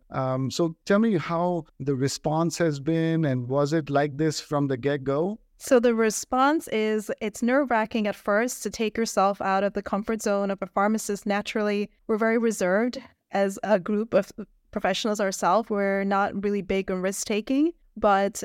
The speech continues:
Speaker 2: it has been absolutely phenomenal. I was recognized locally and nationally for the services through PharmaSue. I have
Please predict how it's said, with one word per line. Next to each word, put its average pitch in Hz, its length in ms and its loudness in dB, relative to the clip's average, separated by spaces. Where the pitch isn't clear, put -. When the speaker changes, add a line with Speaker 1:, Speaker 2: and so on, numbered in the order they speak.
Speaker 2:
it 214 460 -2
has 214 320 -2
been 196 220 0
absolutely 208 480 0
phenomenal. 180 680 0
I 196 120 0
was 202 160 -2
recognized 190 640 -2
locally 196 680 -2
and 214 300 2
nationally 196 560 0
for 196 200 -2
the 190 80 0
services 190 640 -2
through 214 220 -4
PharmaSue. 190 720 0
I 185 160 -2
have 175 500 -2